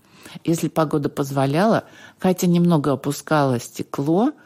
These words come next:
и Лёва улыбался миру со своего места.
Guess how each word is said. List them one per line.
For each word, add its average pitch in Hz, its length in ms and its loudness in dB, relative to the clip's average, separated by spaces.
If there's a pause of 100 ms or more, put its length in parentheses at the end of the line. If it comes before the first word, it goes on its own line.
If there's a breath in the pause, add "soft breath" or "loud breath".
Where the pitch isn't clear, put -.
(340 soft breath)
и 160 100 -2
Лёва 226 300 4
улыбался 175 800 2
миру 170 380 0
со - 140 -8
своего 127 480 -4
места. 123 640 -6